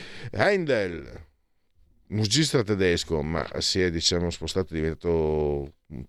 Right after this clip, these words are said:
celebre in Inghilterra. Fontanesi, un paesaggista, un pittore paesaggista stupendo.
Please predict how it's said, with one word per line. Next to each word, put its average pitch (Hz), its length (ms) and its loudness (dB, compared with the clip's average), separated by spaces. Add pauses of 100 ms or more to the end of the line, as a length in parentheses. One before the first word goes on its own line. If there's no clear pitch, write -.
(180)
celebre 87 440 2
in 85 80 0
Inghilterra. 78 680 0 (280)
Fontanesi, 143 840 4
un 92 200 0
paesaggista, 104 720 2
un 85 80 0
pittore 95 300 0
paesaggista 87 480 0
stupendo. 78 640 0